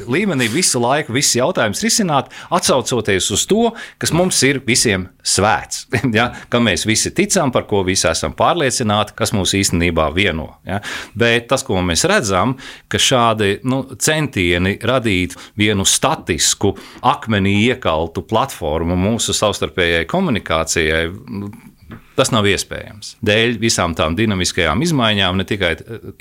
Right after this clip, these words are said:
Speaker 2: izmaiņām tām, kas notiek pasaulē, bet lielākoties jau tām izmaiņām, kas notiek mūsu izpratnē par pasauli.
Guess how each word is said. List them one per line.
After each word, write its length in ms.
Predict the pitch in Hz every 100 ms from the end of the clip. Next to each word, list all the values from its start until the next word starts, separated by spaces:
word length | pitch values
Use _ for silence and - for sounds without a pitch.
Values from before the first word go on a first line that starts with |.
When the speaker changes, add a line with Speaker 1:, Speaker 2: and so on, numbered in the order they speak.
| 110
Speaker 2:
izmaiņām 640 | 101 90 85 78 78 80 80 - - -
tām, 180 | 104 104
kas 140 | 117
notiek 240 | 101 82 76
pasaulē, 500 | 185 98 78 78 73
bet 100 | 82
lielākoties 500 | 107 90 - 107 -
jau 60 | 78
tām 220 | 87 90
izmaiņām, 500 | 101 90 85 80 80
kas 160 | - -
notiek 400 | 92 95 78 -
mūsu 360 | 85 92 - - - -
izpratnē 540 | 117 - 71 76 69
par 100 | - -
pasauli. 420 | 65 - -